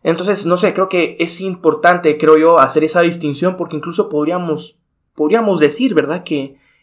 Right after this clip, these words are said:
que la primera hace referencia al intelecto, em, a la razón, ah, ¿cómo se llama? A, sí, a la, a la, a la facultad de la razón intelectual,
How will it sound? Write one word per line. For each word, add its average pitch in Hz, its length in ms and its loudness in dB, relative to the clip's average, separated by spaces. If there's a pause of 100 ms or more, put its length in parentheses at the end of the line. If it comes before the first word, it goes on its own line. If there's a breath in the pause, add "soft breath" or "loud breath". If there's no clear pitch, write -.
(120 soft breath)
que 139 240 4
la 131 180 2
primera 180 540 0 (260 loud breath)
hace 165 380 0
referencia 151 540 0
al 151 80 2
intelecto, 147 840 0 (440 soft breath)
em, 117 500 -8 (100)
a 127 80 -2
la 113 360 2
razón, 160 600 0
ah, 113 320 -6 (720 soft breath)
¿cómo - 240 -10
se 147 100 -6
llama? - 140 -10
A, 131 160 -4
sí, - 180 0
a 170 80 8
la, 143 80 4
a 135 140 2
la, 127 220 0
a - 20 -2
la 127 120 -2
facultad 131 420 -2
de 175 40 2
la 170 100 -2
razón 160 460 -6
intelectual, 151 800 -4